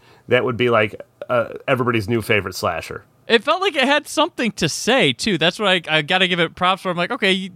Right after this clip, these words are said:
Speaker 2: you have something
Speaker 1: It
Speaker 2: you wanna
Speaker 1: tried.
Speaker 2: say about things." Yeah.
Speaker 1: It tried, it tried, but thematically it was just too all over the place, and it couldn't hammer down exactly what it was trying to say.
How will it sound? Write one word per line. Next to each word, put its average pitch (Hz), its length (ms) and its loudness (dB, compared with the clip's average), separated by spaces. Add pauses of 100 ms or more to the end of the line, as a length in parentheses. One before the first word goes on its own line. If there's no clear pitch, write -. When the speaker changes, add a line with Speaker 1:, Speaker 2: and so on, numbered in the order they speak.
Speaker 2:
you 180 220 -6
have 202 80 -6
something 214 240 2
Speaker 1:
It 190 80 -2
Speaker 2:
you - 40 -4
wanna 262 160 2
Speaker 1:
tried. 233 60 0
Speaker 2:
say 220 140 0
about 147 260 0
things." 127 460 0
Yeah. 175 260 2
Speaker 1:
It 175 100 -4
tried, 202 520 2
it 143 160 -6
tried, 180 340 2
but 160 180 2
thematically 165 540 0
it 170 100 2
was 139 140 -4
just 139 180 -4
too 156 160 -2
all 156 200 4
over 147 160 0
the 151 80 2
place, 156 340 0
and 131 160 -4
it 120 140 -6
couldn't 151 240 0
hammer 143 260 2
down 135 260 4
exactly 123 440 0
what 120 240 2
it 101 80 -4
was 110 280 2
trying 78 340 -4
to 71 60 -14
say. - 220 -12